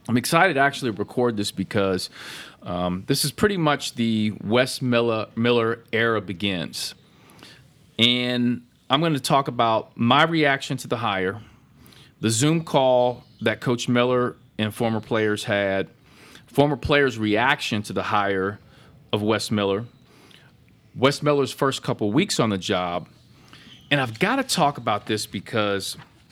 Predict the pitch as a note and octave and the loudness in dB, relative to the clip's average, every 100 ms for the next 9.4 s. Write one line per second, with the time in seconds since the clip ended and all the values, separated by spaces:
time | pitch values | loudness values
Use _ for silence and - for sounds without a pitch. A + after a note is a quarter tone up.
0 | - C#3 E3 F3 - - D#3+ D3+ - - | -2 0 0 -2 -4 -4 -2 -2 -4 -2
1 | D3+ D#3 D3 - B2 A2+ - A#2 - G#2+ | 0 0 -2 -2 -4 -2 -2 -2 -2 -2
2 | G#2 G#2+ G2 F2+ F2 F#2 _ - - - | 0 0 0 -2 -2 -8 _ -20 -20 -20
3 | - _ - A2+ A#2 B2 A2+ G#2+ G#2 - | -20 _ 0 4 4 2 2 0 0 -2
4 | - - - _ - G#2+ F#2+ G2 F2+ B1 | -8 -10 -20 _ 0 0 0 -4 -4 -4
5 | - - _ _ _ - - _ _ - | -10 -20 _ _ _ -20 -20 _ _ -6
6 | G2+ G2+ G2+ C3 A2+ A#2 A2 - G#2+ G#2 | -2 -2 -2 -4 0 0 0 -2 -2 -2
7 | G2+ A#2+ A2+ A#2 - A2+ A2 G2 F#2+ - | 0 -2 0 -2 0 -2 -2 -4 -6 -2
8 | G#2+ G2+ - G#2 G2 F2+ G#2 G#2+ G#2+ G#2 | 0 -2 -2 -2 0 0 2 2 2 0
9 | G#2 G2 F2 E2 | -2 0 -2 -6